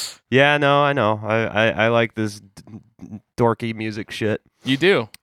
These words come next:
Speaker 2: Um, that
Speaker 1: I,
Speaker 2: being said,
Speaker 1: I
Speaker 2: I
Speaker 1: don't know if I w-, know this record, though.
Speaker 2: You may not know the record, but you definitely know the band. Um,
Speaker 1: Okay, they said, you said it was more, um, more Mastodon, less King Crimson?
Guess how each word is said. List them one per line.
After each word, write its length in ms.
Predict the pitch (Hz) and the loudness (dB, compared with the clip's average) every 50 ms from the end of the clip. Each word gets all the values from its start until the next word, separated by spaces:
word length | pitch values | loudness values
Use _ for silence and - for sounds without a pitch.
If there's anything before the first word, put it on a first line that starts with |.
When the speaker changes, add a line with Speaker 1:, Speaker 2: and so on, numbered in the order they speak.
| - - | -2 0
Speaker 2:
Um, 400 | 156 170 175 175 165 156 147 135 | 2 2 2 2 0 0 -2 0
that 180 | 147 160 175 | 0 2 2
Speaker 1:
I, 20 | 120 | 2
Speaker 2:
being 160 | - 208 196 190 | 0 0 -2 -2
said, 200 | - - 208 175 | -2 0 2 2
Speaker 1:
I 80 | 175 | 2
Speaker 2:
I 20 | 240 | 4
Speaker 1:
don't 180 | 302 311 269 196 | 4 4 4 4
know 180 | 185 202 202 175 | 4 4 4 4
if 120 | 143 - | 2 2
I 220 | 151 135 127 117 113 | 2 2 4 2 2
w-, 180 | 110 101 95 - - - _ _ - | 0 -2 -8 -14 -16 -20 _ _ -14
know 320 | 107 104 117 135 185 214 | -6 0 2 4 4 4
this 280 | 139 110 95 - - - | 2 0 -2 -4 -6 -16
record, 460 | - - 95 98 123 - - 87 - | -10 -4 -2 -2 -2 -2 -4 -8 -6
though. 300 | - 71 64 69 76 110 _ _ _ _ _ - | -6 -4 -4 -4 -6 -8 _ _ _ _ _ -10
Speaker 2:
You 120 | 147 175 185 | -8 -2 0
may 100 | 220 247 | 0 2
not 160 | 277 285 269 | 2 0 0
know 100 | 254 254 | 0 0
the 100 | 214 202 | 0 0
record, 320 | 180 180 170 160 156 156 135 | 2 0 0 0 0 -2 -2
but 100 | 143 143 | -2 -4
you 100 | 143 139 | -4 -4
definitely 360 | 131 147 139 135 151 147 139 | -4 -4 -4 -4 -8 -10 -8
know 140 | 135 127 123 | -8 -6 -8
the 60 | 123 | -8
band. 360 | 107 107 101 95 92 101 - - - _ _ - | -8 -10 -12 -12 -14 -18 -20 -20 -20 _ _ -2
Um, 200 | 143 151 147 143 | 0 2 2 2
Speaker 1:
Okay, 160 | 110 104 90 | 2 2 2
they 120 | 120 123 120 | 0 -2 -2
said, 340 | - - 143 135 123 - | 0 2 2 2 2 0
you 80 | 127 123 | -2 -4
said 280 | 113 - 127 127 123 120 | -4 0 0 2 2 2
it 80 | 110 | 2
was 280 | 110 110 101 95 - - | 2 0 -2 -4 -8 -12
more, 760 | 117 117 117 120 117 117 113 113 117 113 110 110 110 - _ _ _ | -8 -2 0 2 2 2 2 2 2 2 0 -2 -4 -6 _ _ _
um, 560 | - 107 101 101 95 92 92 90 85 76 - _ _ _ _ _ _ _ _ _ - | -10 -6 -4 -4 -4 -4 -4 -6 -10 -12 -14 _ _ _ _ _ _ _ _ _ -8
more 200 | 120 120 127 127 | -2 0 0 0
Mastodon, 720 | 123 113 110 113 110 - - 123 113 113 110 107 107 101 101 | 2 0 0 0 -2 -4 -6 -8 -4 -2 0 0 0 -2 -2
less 180 | 101 98 95 - | -2 -4 -4 -6
King 220 | - 110 90 82 | -8 -8 -8 -8
Crimson? 520 | - - 104 101 104 110 - - 120 123 | -6 -6 -6 -4 -4 -6 -6 -6 -8 -10